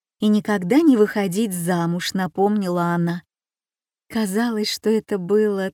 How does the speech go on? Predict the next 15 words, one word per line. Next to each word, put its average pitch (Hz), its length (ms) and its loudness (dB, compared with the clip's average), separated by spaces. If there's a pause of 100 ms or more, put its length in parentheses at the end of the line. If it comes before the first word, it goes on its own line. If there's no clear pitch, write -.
так 214 360 -4
давно, 185 540 -4 (680)
и 254 80 6
заключала 247 680 2
этот 196 320 0
договор 214 520 4
какая-то 233 680 -2
совсем 247 680 0
другая 180 560 0
женщина. 165 760 -4 (680)
Та, 285 180 2
которая 214 400 0
ещё 208 320 -2
не 208 160 0
знала, 196 560 -4